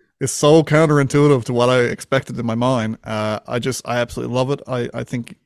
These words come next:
to your point, it's a great closer. Uh, and again, directed by Anne, Anne Whalen. Uh, it was her dream, of course, to have,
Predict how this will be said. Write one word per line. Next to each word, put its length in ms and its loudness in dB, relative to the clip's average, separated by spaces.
to 100 -10
your 160 0
point, 280 -4
it's 100 -12
a 40 -12
great 220 -6
closer. 460 -4
Uh, 340 -4
and 120 -6
again, 240 -2
directed 340 -4
by 180 -2
Anne, 580 -4
Anne 200 -4
Whalen. 340 -2
Uh, 360 -6
it 80 -12
was 140 -12
her 100 -8
dream, 380 -2
of 80 -6
course, 240 -4
to 80 -14
have, 340 -6